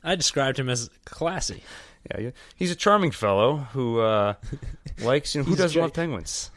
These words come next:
Speaker 1: you might, you might say he's jolly. <laughs>
Speaker 2: He, he's looking over her graves, her, uh, her, uh, coffin. He, um,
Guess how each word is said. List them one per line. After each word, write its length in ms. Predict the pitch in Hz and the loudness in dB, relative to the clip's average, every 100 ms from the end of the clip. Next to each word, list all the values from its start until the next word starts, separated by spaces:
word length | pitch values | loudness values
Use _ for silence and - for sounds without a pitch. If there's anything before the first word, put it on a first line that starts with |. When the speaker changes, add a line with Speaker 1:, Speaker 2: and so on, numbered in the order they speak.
| - | -12
Speaker 1:
you 80 | - | -4
might, 320 | 143 156 147 - | 0 0 0 -4
you 100 | 147 | -2
might 220 | 156 156 | 0 0
say 120 | 160 147 | 0 0
he's 260 | 127 110 | -2 -4
jolly. 500 | - 120 131 113 139 - | -6 -4 -4 -2 -2 -2
<laughs> 40 | - - - 147 - - - - - - - _ - - _ - - - - - - - - _ - | -6 -12 -12 -14 -14 -20 -20 -20 -20 -20 -20 _ -20 -20 _ -20 -20 -20 -20 -20 -20 -20 -20 _ -8
Speaker 2:
He, 420 | 127 123 120 117 - | 0 2 2 0 -2
he's 200 | 117 110 | -4 2
looking 260 | 135 135 | 4 4
over 340 | 120 120 110 104 | 4 2 2 2
her 140 | 104 | 0
graves, 500 | 95 104 101 - - - | 2 2 0 -4 -10 -4
her, 240 | 101 98 | 0 2
uh, 340 | 95 92 90 87 - _ _ - | 4 2 0 -2 -12 _ _ -14
her, 280 | - 95 90 | -6 -4 -2
uh, 100 | 87 | -4
coffin. 480 | - 101 95 90 - _ _ _ - _ - - | 2 2 2 -8 -18 _ _ _ -20 _ -20 -10
He, 180 | 107 95 | -4 -2
um, 260 | 92 90 | -4 -6